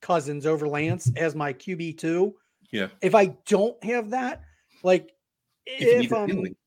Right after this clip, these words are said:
Speaker 1: if one of, if I'm trying to make one of these guys my Q B one, which is terrifying on, in a super flex league, Lance is the only option there for
Speaker 2: I mean,
Speaker 1: me.
Speaker 2: if you're building your team, though.
Speaker 1: Yeah. So, I mean,
Speaker 2: Yeah,
Speaker 1: I,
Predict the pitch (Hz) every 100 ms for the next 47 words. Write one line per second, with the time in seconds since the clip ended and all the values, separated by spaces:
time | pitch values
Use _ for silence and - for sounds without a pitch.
0 | _ 233 196 208 247 233 180 202 175 -
1 | 170 175 196 190 180 160 202 156 190 180
2 | 185 170 156 156 165 156 143 - 190 156
3 | 131 131 139 185 139 127 - _ _ _
4 | - 139 - _ - - 180 185 196 208
5 | 202 220 349 359 - 190 240 196 190 233
6 | 202 170 208 196 233 202 170 175 _ _
7 | _ _ 165 175 226 226 - 151 160 160
8 | 160 135 123 120 - 117 117 110 - 254
9 | 349 - 190 175 226 254 120 117 - 110
10 | 101 101 98 127 127 - _ _ _ _
11 | - 202 220 -